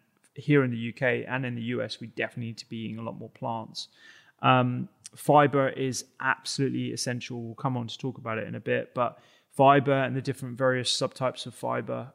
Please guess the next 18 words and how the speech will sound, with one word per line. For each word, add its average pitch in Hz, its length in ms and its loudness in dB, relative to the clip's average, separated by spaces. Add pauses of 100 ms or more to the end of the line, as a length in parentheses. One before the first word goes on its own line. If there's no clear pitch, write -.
(120)
um, 120 300 -8
that - 100 -8
you 135 100 -10
get 131 240 -4
from 123 140 -12
lots 123 200 -8
of 117 60 -16
different 123 300 -14
plant 156 160 4
material, 131 420 -4
but 117 120 -8
also 117 260 -12
things 117 240 -14
like 117 120 -8
nuts, 127 280 -6
seeds, 120 380 -8
lentils, 120 480 -12
legumes, 120 580 -8